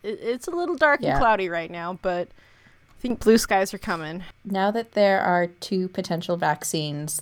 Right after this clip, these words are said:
Speaker 2: like, there is a path out of this. It's gonna take a while. We're not gonna get,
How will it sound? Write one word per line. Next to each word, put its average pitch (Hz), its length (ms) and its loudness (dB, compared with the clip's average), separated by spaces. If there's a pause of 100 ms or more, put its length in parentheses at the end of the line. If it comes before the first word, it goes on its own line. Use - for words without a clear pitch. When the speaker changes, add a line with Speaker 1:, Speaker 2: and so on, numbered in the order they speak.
(160)
Speaker 2:
like, - 240 -8
there 156 160 0
is 156 420 -2
a 156 40 -4
path 135 400 -6 (100)
out 120 180 -2
of - 120 -10
this. - 380 -8 (100)
It's 165 180 0
gonna 156 160 -2
take 214 280 -2
a 214 60 -2
while. 202 440 0 (100)
We're 170 140 2
not 170 180 2
gonna 190 120 0
get, 175 140 2